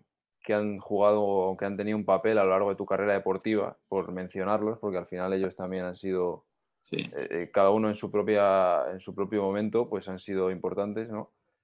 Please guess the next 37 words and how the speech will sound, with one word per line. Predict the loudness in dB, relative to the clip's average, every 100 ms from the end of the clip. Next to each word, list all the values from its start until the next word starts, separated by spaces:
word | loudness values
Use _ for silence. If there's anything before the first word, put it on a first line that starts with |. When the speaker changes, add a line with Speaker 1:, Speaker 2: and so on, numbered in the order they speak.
| _
Speaker 1:
Y | -6 -4
si | -2 0
nada, | 2
si | 0 0
quieres | 0 2
mencionar | -2 -2 -2 0 2
cuáles | 2 2 0
has | -4 -4
tenido, | -2 0 0 -2 -8 _
eh, | -8 -4 -4 -4 -6 -8 -10
y |
en | -12
qué | -8 -4
momentos | -2 -4 -4 -6
te | -4
han | -4
ido | -4
llegando | -2 0 0 0 0 0 -4 _ _ _ -12
y | -8 -4
lo | -2
Speaker 2:
Pues | 2
Speaker 1:
que | 2
has | 2
Speaker 2:
mira, | 0
Speaker 1:
sacado | 2 2
de | 2
cada | 2 0
uno. | -2 -8 -16 _ _ _ _ _ _ -6
Speaker 2:
pues | -4 2
mira, | 4 6
yo | 6 6
en-, | 4
entonces | 4 2 2 0
no | 0
se | 0 0
llamaba | 2 4 2
preparador. | 0 -4 -2 -2 0 0 -2